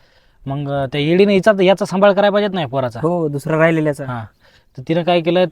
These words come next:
Speaker 1: त्या पोराला जरा हे झालं तिचं, तर ते पोरगं मरण पावलं.
Speaker 2: हो. अरे यार.
Speaker 1: बरं, ते पोरगं मरण पावलं, असू दे ना. बरं, मग आता त्याच्या नवऱ्याला, आता ते तांदळात होता, त्याला काही विषयच नव्हता.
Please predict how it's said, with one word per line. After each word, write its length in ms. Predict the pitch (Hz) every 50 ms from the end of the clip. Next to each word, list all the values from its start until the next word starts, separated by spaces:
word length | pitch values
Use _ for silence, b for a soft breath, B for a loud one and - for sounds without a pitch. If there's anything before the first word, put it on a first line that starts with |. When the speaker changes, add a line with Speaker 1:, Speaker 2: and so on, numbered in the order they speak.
| _ -
Speaker 1:
त्या 140 | 165 170
पोराला 320 | 170 156 170 170 175 165 160
जरा 300 | 165 156 156 151 147 151 - _ -
हे 100 | 113 139
झालं 200 | 147 143 160 160
तिचं, 240 | 160 160 175 185 151 104 - _ _ _ _ _ -
तर 40 | 120 110
ते 100 | 160 170
पोरगं 300 | 160 - 170 160 147 139
मरण 240 | 139 131 131 117 110
पावलं. 320 | 104 107 101 101 104 - 170 165 - - - - -
Speaker 2:
हो. 160 | 190 214 233 - _ _ _ _ _ _ _ _ _ - 135
अरे 320 | 143 131 127 123 123 120 120
यार. 320 | 113 107 - - 120 - - _ - - _ _ _ _ _ - 160 - -
Speaker 1:
बरं, 220 | 139 117 120 110 117 -
ते 80 | - 185
पोरगं 240 | 175 208 220 220 214
मरण 220 | 208 220 226 220
पावलं, 320 | 196 214 208 208 208 220 247 - _ -
असू 220 | 151 160 - 220
दे 80 | 226 226
ना. 120 | 190 135 101 - - - _ _ - - - 113 - _ _ -
बरं, 180 | 120 127 127
मग 200 | 127 131 131 131
आता 460 | 131 131 120 135 127 123 123 120 117 113 -
त्याच्या 200 | 151 147 156 151
नवऱ्याला, 400 | 151 156 156 170 170 175 165 165
आता 160 | 156 135 151 131 127
ते 60 | 165
तांदळात 420 | 151 160 156 156 156 170 170 151 131
होता, 160 | 135 131 131
त्याला 180 | 120 135 127
काही 140 | 123 - 131
विषयच 280 | 127 123 - 135 120 117
नव्हता. 200 | 113 107 -